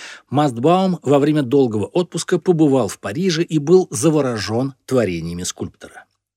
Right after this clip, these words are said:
Он начал скупать бронзовые статуи, гипсовые эскизы, рисунки, оттиски, письма и книги и отправлял все это домой,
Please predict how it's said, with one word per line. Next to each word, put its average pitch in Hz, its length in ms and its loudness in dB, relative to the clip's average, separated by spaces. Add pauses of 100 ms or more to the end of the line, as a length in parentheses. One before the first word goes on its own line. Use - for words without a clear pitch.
(120)
Он 135 200 -2
начал 165 260 -2
скупать 143 520 -4
бронзовые 110 560 -2
статуи, 117 500 -6 (220)
гипсовые 127 480 -2
эскизы, 110 500 -6 (220)
рисунки, 147 640 -2
оттиски, 151 500 -2
письма 156 480 -6
и 131 120 -8
книги 156 420 0
и 165 180 -2
отправлял 165 500 0
все - 180 -4
это 139 160 -4
домой, 113 500 -8